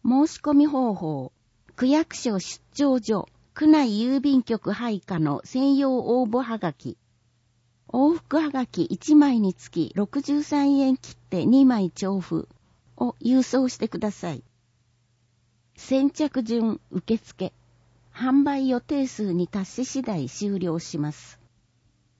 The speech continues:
引き換え販売日時、場所。十月三十一日土曜まで、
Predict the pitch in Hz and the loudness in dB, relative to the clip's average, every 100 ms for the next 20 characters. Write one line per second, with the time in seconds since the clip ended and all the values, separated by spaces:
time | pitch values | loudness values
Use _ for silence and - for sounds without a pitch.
0 | _ _ _ _ _ _ _ _ _ - | _ _ _ _ _ _ _ _ _ -4
1 | - 294 311 277 269 254 262 247 269 254 | -4 -2 -2 -2 -2 0 2 2 0 0
2 | 247 247 214 165 143 139 151 170 - 202 | 0 0 -4 -4 -4 -4 -4 -6 -4 -8
3 | 156 _ _ _ _ _ _ _ _ _ | -8 _ _ _ _ _ _ _ _ _
4 | _ 190 247 294 320 320 - 330 302 269 | _ -6 0 0 0 -2 -2 2 2 2
5 | 208 180 180 254 247 233 - 202 - 190 | 2 0 0 0 0 0 -4 -6 -4 -2
6 | 208 214 277 240 180 143 135 | 0 2 2 4 2 0 -6